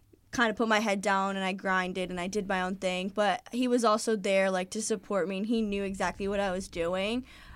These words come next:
Um, so I do give him a lot of props for dealing with me throughout this past, for every single fall season, just because it's, it's my season and it's like, I wanna do it my way and I wanna do great. And it's just part of those things, like, we know, both know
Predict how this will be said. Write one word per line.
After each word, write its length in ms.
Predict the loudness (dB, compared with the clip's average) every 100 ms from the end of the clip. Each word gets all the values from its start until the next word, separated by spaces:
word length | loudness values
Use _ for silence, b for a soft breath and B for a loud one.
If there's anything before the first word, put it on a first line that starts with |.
| -4
Um, 380 | 2 4 4 2
so 160 | 0 2
I 140 | 2
do 220 | 0 -4 0
give 200 | 0 2
him 120 | 0
a 60 |
lot 200 | 2 2
of 80 | 2
props 360 | 0 -2 -2 -6
for 100 | -6
dealing 280 | -4 -4 -6
with 140 | -6
me 100 | -8
throughout 360 | -4 -2 -2 -4
this 140 | -10
past, 540 | -4 -2 -2 -2 -10 -4
for 160 | 4
every 220 | 6 6 0
single 320 | -4 -4 -6
fall 320 | -4 0 0
season, 640 | -2 -8 -6 -4 -4 -4 -8 B B B 0
just 200 | 0 0
because 580 | 0 4 6 6 2
it's, 280 | -4 -8 -10 -6
it's 180 | -4 0
my 220 | 2 4 2
season 440 | -4 -8 -6 -4
and 140 | -4 -6
it's 80 |
like, 120 | -4 -2
I 140 | -2
wanna 220 | 0 -2
do 160 | -4 -4
it 100 | -2
my 220 | -2 -2
way 180 | 0 -2
and 100 | -2
I 100 | -6
wanna 200 | -6 -8
do 180 | -8 -12
great. 520 | -4 -2 -2 -4 B B B B 0
And 260 | 2 2
it's 140 | -2 -6
just 140 | -4
part 180 | 2 2
of 60 | 2
those 180 | -4
things, 240 | -6 -6 -8
like, 100 | -8
we 180 | -6 -4
know, 200 | -2 -4
both 320 | -2 -2 -2
know 480 | -4 -2 0 -2 -4